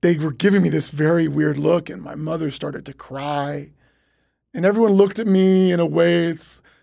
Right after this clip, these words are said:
kinda like when you have something on your, something on your face and no one really wants to tell you. That's the look they gave me. So I got up from my bed, and I went into the bathroom,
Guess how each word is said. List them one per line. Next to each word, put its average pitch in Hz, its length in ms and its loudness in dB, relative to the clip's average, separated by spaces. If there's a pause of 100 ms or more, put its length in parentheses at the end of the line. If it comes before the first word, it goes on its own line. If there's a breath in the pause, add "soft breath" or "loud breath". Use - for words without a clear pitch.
(140 soft breath)
kinda 202 200 0
like 190 240 2
when 185 140 0
you 175 80 0
have 165 180 2
something 175 340 0
on 165 200 -2
your, 151 320 -4 (440 soft breath)
something 180 260 -2
on 175 120 2
your 165 100 0
face 175 420 2
and 160 100 -2
no 160 80 2
one 160 180 0
really 160 180 0
wants 160 200 -2
to - 60 -8
tell 165 280 2
you. 196 380 2 (560 soft breath)
That's 175 260 0
the - 80 -2
look 160 260 0
they - 140 -8
gave - 240 -10
me. - 260 -16 (800)
So - 160 -4
I 160 80 0
got 170 220 -2
up - 100 -6
from 156 160 -6
my 151 140 -4
bed, 175 420 0 (920)
and 156 120 -2
I 156 40 2
went 165 220 0
into 156 160 -4
the 147 100 -4
bathroom, 143 840 -4